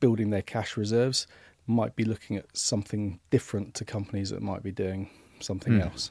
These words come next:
Speaker 1: So it's identifying what's most relevant for your business now, having that as your key metrics that everyone that's got oversight or responsibility for that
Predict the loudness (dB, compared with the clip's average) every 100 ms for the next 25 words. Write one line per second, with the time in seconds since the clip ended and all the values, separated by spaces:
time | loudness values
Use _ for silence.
0 | -2 0 2 4 4 4 2 0 2 2
1 | 2 2 0 0 0 -2 -4 -4 -4 0
2 | -2 0 -2 -2 -2 0 -4 -6 _ -20
3 | -20 -20 0 2 4 2 0 -2 -2 -2
4 | -2 0 2 0 -2 -2 -2 -2 -4 -6
5 | -6 -6 -2 -4 -6 -20 -20 -20 -20 _
6 | _ _ 0 2 4 4 2 0 -4 -4
7 | 0 0 0 -2 -2 -4 -6 -8 -6 -8
8 | -6 -6 -6 -10 -8 -8 -8